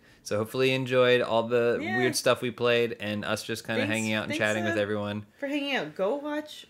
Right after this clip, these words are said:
Speaker 2: Marvel Mondays seri-,
Speaker 1: Yes.
Speaker 2: the new Mondays series on Funhouse.
Speaker 1: Yeah.
Speaker 2: I can't stress it enough. You will not be disappointed.
Speaker 1: Especially this, especially this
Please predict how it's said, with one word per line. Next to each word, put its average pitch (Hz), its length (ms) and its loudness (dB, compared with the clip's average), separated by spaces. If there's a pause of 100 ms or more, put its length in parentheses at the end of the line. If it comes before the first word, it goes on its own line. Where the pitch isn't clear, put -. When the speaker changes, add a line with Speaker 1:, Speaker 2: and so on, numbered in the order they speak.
Speaker 2:
Marvel 202 420 -10
Mondays 143 920 -10 (100)
seri-, - 360 -2
Speaker 1:
Yes. - 100 -8
Speaker 2:
the 170 80 -8
new 170 160 -6
Mondays 160 400 -6
series 147 280 -8
on 147 120 -10
Funhouse. 143 640 -12 (120)
Speaker 1:
Yeah. 90 220 -8
Speaker 2:
I - 60 -12
can't 214 340 -8
stress 196 320 -6
it 165 100 -8
enough. 135 360 -10
You 143 120 -12
will 156 100 -10
not 175 260 -10
be 180 80 -12
disappointed. 127 760 -14
Speaker 1:
Especially 143 460 2
this, 123 540 0 (520)
especially 123 380 -2
this 104 500 -4